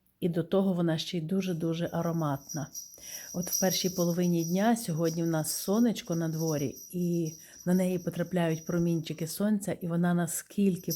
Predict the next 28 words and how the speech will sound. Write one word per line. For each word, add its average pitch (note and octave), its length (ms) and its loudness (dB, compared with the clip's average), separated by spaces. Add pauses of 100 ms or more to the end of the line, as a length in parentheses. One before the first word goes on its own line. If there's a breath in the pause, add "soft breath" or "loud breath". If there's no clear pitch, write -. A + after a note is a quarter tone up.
(120)
пахне. F3+ 560 0 (580 loud breath)
Я F#3 140 0
не F#3+ 100 4
можу F#3+ 260 2
передати F3 600 0 (680)
цього F3+ 280 0
запаху, F#3+ 540 0
можливо, E3+ 760 2 (300)
у E3+ 60 -6
вас E3+ 300 0
є D#3+ 400 0 (300 soft breath)
ця F3 140 -2
орхідейка, F3+ 640 -2
і F3 100 -2
ви E3+ 140 0
знаєте, E3 440 0
як D#3 140 -4
вона D#3 160 0
пахне. C#3+ 420 -6 (380 loud breath)
Вона F3+ 180 4
дійсно F#3 360 0
дуже F3 260 0
має E3+ 240 2
такий F3 260 -4
ніжний, F3+ 420 2
ніжний, E3 380 2
приємний D#3+ 540 0
аромат, D#3+ 560 -2